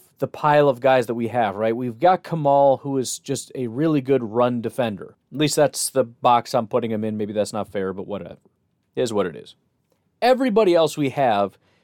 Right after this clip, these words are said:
is sort of the smaller, speedier, sideline to sideline slash coverage guy, which is what Jordan Hicks is. So my thought is, if we're gonna bring in that guy, it's because we don't really like the guys we have, which is the first question. Do you like the guys we have or not? If you do, then we don't need Jordan Hicks.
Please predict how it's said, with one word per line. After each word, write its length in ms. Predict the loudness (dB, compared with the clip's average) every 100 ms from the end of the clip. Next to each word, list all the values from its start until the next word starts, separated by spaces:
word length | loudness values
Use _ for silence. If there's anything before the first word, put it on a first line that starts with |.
| _
is 160 | -8 0
sort 180 | 2 4
of 60 |
the 60 | 2
smaller, 600 | -2 0 2 4 4 0
speedier, 600 | -2 -4 -2 0 0 -2
sideline 540 | 0 2 2 2 0
to 60 | -2
sideline 520 | -2 0 0 -2 -4
slash 400 | -6 -2 -2 -2
coverage 460 | -2 -2 -2 -4 -4
guy, 180 | -4 -2
which 200 | -4 -8
is 100 | -4
what 160 | -4
Jordan 340 | -2 -2 -2 -4
Hicks 280 | -10 -6 -2
is. 320 | -2 -4 -8 _ _ _ _
So 400 | 0 4 4 2 _ _
my 420 | -6 0 2 2
thought 360 | 0 2 2 2
is, 160 | -2
if 120 | -4 -4
we're 80 |
gonna 200 | -2 -2
bring 260 | 0 0 0
in 160 | 0 0
that 220 | 0 0
guy, 240 | 0 0
it's 140 | -2 -4
because 260 | -6 -4
we 100 | -4
don't 260 | 0 0 0
really 200 | -2 0
like 240 | 2 0
the 80 | 0
guys 280 | 0 2 0
we 140 | -4
have, 300 | -4 -6 -6
which 180 | -10 -10
is 80 | -10
the 80 | -4
first 260 | -4 -2
question. 360 | -2 -4 -6 -8
Do 100 | -4
you 100 | 0
like 200 | 0 0
the 60 | -2
guys 260 | -2 -2
we 80 | -4
have 220 | -6 -6
or 80 | -4
not? 300 | -4 -4 -6
If 120 | -16
you 80 | -10
do, 300 | -2 0 0
then 100 | -2
we 80 | -4
don't 160 | -4
need 160 | -4 -6
Jordan 240 | -4 -4
Hicks. 340 | -6 -10 -12